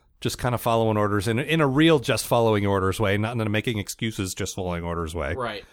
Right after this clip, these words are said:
Speaker 1: And, uh, Sisko gets the better of him, and he's like, "Well, well played." And then
Speaker 2: Mm-hmm.
Speaker 1: Lee's like, "No!" And he shoots Lee.
Speaker 2: Oh,
Speaker 1: Or,
Speaker 2: and
Speaker 1: uh,
Speaker 2: I'm so
Speaker 1: Wings.
Speaker 2: sick of seeing that, uh,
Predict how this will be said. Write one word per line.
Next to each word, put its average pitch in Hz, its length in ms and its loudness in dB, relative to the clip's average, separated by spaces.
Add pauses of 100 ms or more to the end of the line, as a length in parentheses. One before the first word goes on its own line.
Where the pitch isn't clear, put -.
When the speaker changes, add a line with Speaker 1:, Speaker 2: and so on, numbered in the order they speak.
(720)
Speaker 1:
And, 127 360 0
uh, 123 560 2
Sisko 131 400 -2
gets 120 160 -2
the 131 80 -2
better 113 280 4
of 117 80 2
him, 147 120 -2
and 123 60 0
he's 107 100 0
like, 95 120 0
"Well, 127 220 2
well 107 160 2
played." 135 380 0 (340)
And 117 120 -4
then 120 100 0
Speaker 2:
Mm-hmm. 123 80 0
Speaker 1:
Lee's 135 160 2
like, 135 280 -2
"No!" 320 720 12
And 170 80 0
he 156 80 -2
shoots 151 320 0
Lee. 120 220 2 (380)
Speaker 2:
Oh, 120 160 8
Speaker 1:
Or, 117 60 6
Speaker 2:
and 110 80 6
Speaker 1:
uh, - 60 4
Speaker 2:
I'm 381 100 0
so - 300 0
Speaker 1:
Wings. 147 180 4
Speaker 2:
sick 208 180 0
of 180 80 -2
seeing 160 440 -4
that, 120 420 -6
uh, 107 360 -8